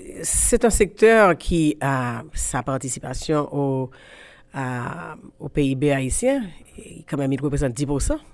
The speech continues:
et malheureusement, et aujourd'hui, nous voyons nos hôtels et nos business liés au tourisme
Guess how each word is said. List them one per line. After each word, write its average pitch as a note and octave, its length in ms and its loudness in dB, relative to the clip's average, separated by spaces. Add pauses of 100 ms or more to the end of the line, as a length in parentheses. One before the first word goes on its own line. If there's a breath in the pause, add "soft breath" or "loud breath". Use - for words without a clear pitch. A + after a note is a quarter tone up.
(720 loud breath)
et D3+ 200 4
malheureusement, D3 960 4
et C3+ 420 0
aujourd'hui, C#3+ 380 0
nous D3 80 4
voyons C3 320 2
nos D3 240 2
hôtels D3 760 0
et B2+ 300 -2
nos C3 400 0
business C3+ 580 -2
liés C#3 220 0
au B2+ 80 0
tourisme D3 400 -2